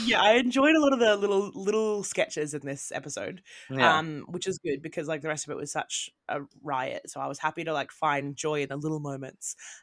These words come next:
Speaker 1: Um, <laughs> so I really did enjoy, uh, all these Irish Rats. There's all these cheeses. There's a lot of dancing cheeses. Um, <laughs> Rizzo wants everyone to get in touch with their inner cheese. So that leads
Speaker 2: Mm-hmm.
Speaker 1: me to the question, Robbie, what is your favourite cheese?
Speaker 2: Ooh,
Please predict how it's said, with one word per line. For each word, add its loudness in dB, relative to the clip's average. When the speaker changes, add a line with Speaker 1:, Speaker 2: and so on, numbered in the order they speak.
Speaker 1:
Um, 0
<laughs> -20
so -2
I 8
really 2
did -6
enjoy, -4
uh, 2
all 4
these 6
Irish 4
Rats. 2
There's -10
all -6
these -4
cheeses. -6
There's -8
a -4
lot 2
of -2
dancing 0
cheeses. -6
Um, -2
<laughs> -
Rizzo 4
wants -2
everyone -4
to -6
get -4
in -12
touch -4
with -6
their -4
inner -6
cheese. -4
So 0
that 4
leads 0
Speaker 2:
Mm-hmm. -2
Speaker 1:
me 0
to 0
the -4
question, -6
Robbie, -4
what -2
is 0
your -2
favourite -2
cheese? -12
Speaker 2:
Ooh, 8